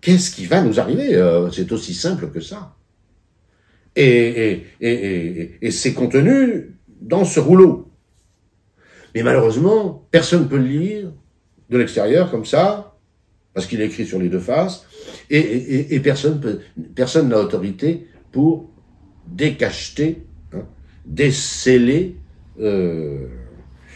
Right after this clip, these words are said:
enlever les sceaux de ce, de ce, de ce, de ce parchemin, de ce rouleau étonnant, hein. Voilà.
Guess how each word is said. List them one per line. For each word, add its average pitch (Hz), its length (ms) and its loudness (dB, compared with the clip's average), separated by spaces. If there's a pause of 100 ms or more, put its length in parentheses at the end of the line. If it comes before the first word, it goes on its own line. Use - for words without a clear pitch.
(920)
enlever 92 220 -4
les 90 100 -2
sceaux 147 440 -2
de 95 120 -8
ce, 101 180 -12
de 80 240 -10
ce, 78 160 -14
de 69 260 -12
ce, - 180 -16
de 67 280 -20
ce 67 140 -18 (180)
parchemin, 73 540 -10
de 64 80 -14
ce - 120 -16
rouleau 80 300 -6
étonnant, 71 560 -12
hein. 71 60 -20 (320)
Voilà. 76 320 -14